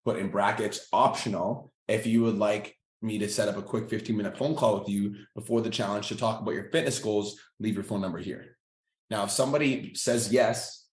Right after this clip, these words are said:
to that question and leaves their phone number and they have a struggle, do you think that they might be interested in working with you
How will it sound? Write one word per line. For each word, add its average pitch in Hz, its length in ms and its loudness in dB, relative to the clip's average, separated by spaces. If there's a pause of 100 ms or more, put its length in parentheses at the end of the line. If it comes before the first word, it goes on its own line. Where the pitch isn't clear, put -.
(340)
to - 80 -10
that 95 180 -2
question 95 440 0
and 113 240 2
leaves 117 200 4
their 110 100 2
phone 113 240 0
number 92 540 -4
and 120 260 2
they 120 80 0
have 110 180 0
a 107 40 -4
struggle, 90 640 -2 (280)
do 113 80 4
you 107 180 0
think 131 340 2
that 123 120 -4
they 110 80 0
might 110 200 2
be 101 80 -2
interested 110 400 -4
in 101 120 -2
working 101 280 -2
with 92 180 -6
you 90 300 -6